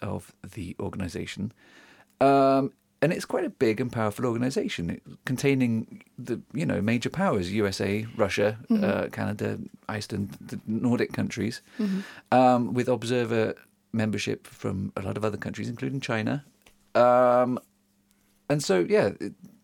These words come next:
Speaker 1: shining more of a light on it is probably a, a good thing. And Russia's taking over for the next two years.
Speaker 2: Yes.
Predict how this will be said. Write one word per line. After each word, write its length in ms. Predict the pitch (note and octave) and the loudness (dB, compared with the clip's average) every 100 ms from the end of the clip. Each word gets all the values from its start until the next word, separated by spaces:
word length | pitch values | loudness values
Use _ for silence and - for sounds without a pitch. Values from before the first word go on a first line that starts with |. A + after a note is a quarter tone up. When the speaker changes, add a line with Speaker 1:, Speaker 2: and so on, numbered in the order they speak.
| _ - G2 | _ -14 -6
Speaker 1:
shining 380 | C3+ D3+ F#3+ F#3+ | 0 2 2 4
more 140 | A2 G2 | 4 2
of 80 | |
a 40 | F#2 | 2
light 260 | F#2+ F#2 | 0 -2
on 100 | F#2 | -2
it 120 | G2 - | -2 -2
is 120 | A#2 | -6
probably 440 | C#3 B2+ A2 G#2+ | -4 -4 -4 -4
a, 120 | G#2 G#2+ - | -4 -8 -8
a 80 | A2 | -6
good 200 | - - | -6 -6
thing. 280 | G2 F#2+ - | -6 -6 -4
And 240 | A#2 A#2 | -4 2
Russia's 260 | C#3 D3 B2+ | 2 2 -2
taking 320 | - G#2+ G2 | -4 -2 -2
over 180 | F#2+ F#2 | -2 -4
for 220 | F#2+ A2+ | -6 -6
the 100 | G2+ | -2
next 300 | G2 B2 - | 0 -2 -4
two 100 | - G2 | -8 -6
years. 220 | E2 - | -4 -4
Speaker 2:
Yes. 320 | F#3 - - | -4 -4 -8